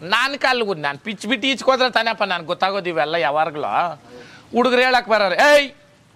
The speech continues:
ಈ ಕಿವ್ಯಾಗ ಕೇಳ್ಬೇಕು, ಈ ಕಿವ್ಯಾಗ ಬಿಡ್ಬೇಕು," ಅಲ್ಲೇ ಬಿಟ್ಬಿಟ್ಟು ಒಳಕ್ ಬರ್ಬೇಕು ಪಿಚ್ ಒಳಕ.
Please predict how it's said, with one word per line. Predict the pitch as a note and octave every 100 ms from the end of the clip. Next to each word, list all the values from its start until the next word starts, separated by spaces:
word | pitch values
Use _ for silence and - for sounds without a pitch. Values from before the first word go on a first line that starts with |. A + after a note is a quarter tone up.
| -
ಈ | G#3
ಕಿವ್ಯಾಗ | A3 A3+ A#3+
ಕೇಳ್ಬೇಕು, | A#3 A#3+ A#3+ A3+ D#3 A2 _ _ -
ಈ | A3
ಕಿವ್ಯಾಗ | A3 A3+ F#3+
ಬಿಡ್ಬೇಕು," | G3+ F#3+ G3 C3 - - _ - - - - -
ಅಲ್ಲೇ | - G#3 B3+
ಬಿಟ್ಬಿಟ್ಟು | B3+ A#3+ B3 C4+
ಒಳಕ್ | G#3+ G#3 A3
ಬರ್ಬೇಕು | A3+ A3
ಪಿಚ್ | G#3 -
ಒಳಕ. | A3 A3